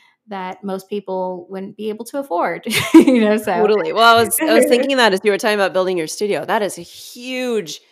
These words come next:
Speaker 2: huge barrier for people 'cause it is so expensive. All of the stuff is still so expensive. So yeah, like, s-, things like Splice, like the renting, that's,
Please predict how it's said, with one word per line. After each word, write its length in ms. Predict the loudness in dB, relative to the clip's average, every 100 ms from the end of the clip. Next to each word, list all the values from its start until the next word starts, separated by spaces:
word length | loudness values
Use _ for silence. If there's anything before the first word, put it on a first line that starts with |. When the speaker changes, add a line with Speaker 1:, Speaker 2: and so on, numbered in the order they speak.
| _
Speaker 2:
huge 720 | -20 -10 -4 -2 -2 -4 -12 _ _ _
barrier 480 | 4 6 6 4 0
for 140 | -6 -6
people 320 | -6 -4 -8
'cause 160 | -8
it 80 | -8
is 120 | -6
so 340 | -6 -2 2 2
expensive. 600 | 0 -2 -2 0 -4 -4
All 260 | 0 4 4
of 80 | 2
the 80 | -4
stuff 260 | -6 -6
is 140 | -8 -6
still 240 | -4 -4
so 360 | -10 -4 -2 -2
expensive. 500 | -2 -8 -6 -10 -6
So 100 | -6
yeah, 140 | -4
like, 160 | -8 -10
s-, 160 | -14 _ _
things 200 | -6 -6
like 120 | -8
Splice, 480 | -12 -10 -8 -8 -10
like 140 | -14 -14
the 120 | -14
renting, 440 | -12 -14 -16 -16
that's, 320 | -16 -18 -20